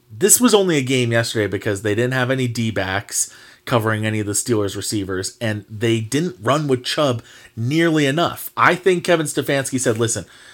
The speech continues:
I'm going to run Chubb the least amount I need to win, and I'm going to save him for the playoffs," because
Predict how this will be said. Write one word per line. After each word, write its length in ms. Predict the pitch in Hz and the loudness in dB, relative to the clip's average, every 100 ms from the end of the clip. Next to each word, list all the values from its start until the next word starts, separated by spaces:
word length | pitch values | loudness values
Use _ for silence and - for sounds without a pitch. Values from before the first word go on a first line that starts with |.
| - _ | -20 _
I'm 180 | 107 127 | -6 -2
going 200 | 156 156 | 0 2
to 80 | 151 | 2
run 300 | 135 127 127 | 2 2 2
Chubb 340 | 127 113 107 | 2 0 0
the 140 | 107 98 | -6 -4
least 480 | 101 120 147 - - | -2 -2 -2 -6 -4
amount 460 | 120 117 113 110 - _ _ | -4 -2 0 0 -4 _ _
I 120 | 110 | -4
need 400 | 110 113 110 104 | -2 -2 -2 -4
to 160 | - 110 | -6 -6
win, 280 | 92 80 - _ _ _ _ _ _ _ - | -6 -12 -18 _ _ _ _ _ _ _ -4
and 400 | 117 110 107 101 - | -2 0 -2 -6 -6
I'm 200 | 107 110 | -2 -2
going 220 | 110 113 110 | 0 -2 -2
to 60 | |
save 220 | 107 113 101 | -2 -2 -4
him 100 | 95 | -8
for 140 | - | -10
the 80 | 95 | -10
playoffs," 440 | - 80 55 - | -10 -12 -12 -10
because 520 | 117 113 147 123 - | -8 -2 2 4 2